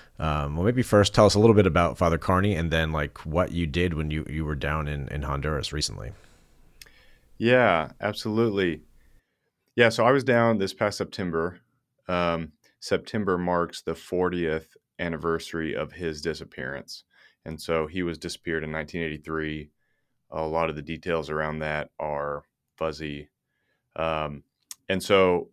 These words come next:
Speaker 2: as part of the commemoration this past, uh, just a month ago now,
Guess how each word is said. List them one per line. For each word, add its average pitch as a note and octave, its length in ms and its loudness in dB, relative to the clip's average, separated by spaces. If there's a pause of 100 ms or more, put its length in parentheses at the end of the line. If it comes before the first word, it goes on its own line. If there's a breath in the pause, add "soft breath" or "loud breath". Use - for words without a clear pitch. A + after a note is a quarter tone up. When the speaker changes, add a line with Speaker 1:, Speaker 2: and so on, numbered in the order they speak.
(280)
Speaker 2:
as F#2+ 240 0
part A2 380 2
of F2 200 0
the E2+ 120 -2
commemoration F2+ 960 -2
this D#2 100 -12
past, - 500 -6 (220)
uh, D#2 500 -8
just D2+ 220 -12
a E2 60 -8
month E2+ 180 -6
ago D#2 160 -6
now, D2+ 280 -8